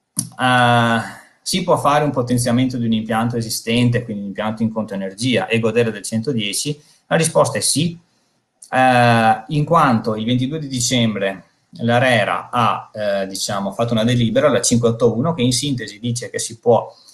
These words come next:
creare delle unità di produzione, eh, specifiche, una, quindi un'unità di produzione sarà l'impianto vecchio, un'unità di produzione sarà l'impianto nuovo, basta misurare in maniera autonoma le due energie, quindi ci sarà da installare un contatore aggiuntivo, e a quel punto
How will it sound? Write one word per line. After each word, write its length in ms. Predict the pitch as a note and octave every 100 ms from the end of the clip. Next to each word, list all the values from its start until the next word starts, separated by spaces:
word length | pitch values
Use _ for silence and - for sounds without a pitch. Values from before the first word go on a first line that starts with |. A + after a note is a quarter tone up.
| _ _
creare 580 | A#2 A2+ B2+ A#2 G#2
delle 180 | G2+ G#2+
unità 280 | A2 G#2+ D3
di 120 | C#3+
produzione, 840 | A#2+ A2 A2 - A#2+ G#2+ F#2+ F#2 - _ _ _
eh, 260 | G#2+ G2
specifiche, 760 | F#2+ - A#2+ A#2+ A#2+ A#2+ E3 E3
una, 180 | A2+ G#2+
quindi 180 | A2 G#2
un'unità 280 | G#2 A2
di 80 | C#3
produzione 420 | A#2+ A#2 B2+ A#2
sarà 180 | G2+ A2
l'impianto 440 | G#2 G#2 A2 A2+ B2+
vecchio, 300 | G#2+ - D3+
un'unità 200 | A#2 A#2+
di 80 |
produzione 300 | A#2 A2+ B2
sarà 220 | A#2 A2 G#2+
l'impianto 520 | G2+ A#2 A2 A2 G2+
nuovo, 380 | G#2+ F#2+ A#2+ D#3+
basta 260 | C#3+ -
misurare 460 | A2 A2+ B2+ B2 G2+
in 60 |
maniera 280 | G2+ A#2 A2
autonoma 640 | G#2 - C3+ B2 G#2 F#2+ -
le 120 | -
due 140 | G2+ G#2+
energie, 320 | A2 A#2+ B2
quindi 180 | A#2 G2
ci 60 |
sarà 160 | - G#2+
da 60 | G2+
installare 420 | - G2+ G#2 G2+
un 80 | F#2+
contatore 560 | F#2 F#2+ - G#2 G2
aggiuntivo, 760 | F#2+ F#2+ G2 F#2 F#2 G2+ B2 - _ _ _ _ _ _ -
e 80 | -
a 80 | E3+
quel 140 | D3+
punto 500 | D#3 A#2 G#2 B2 A#2+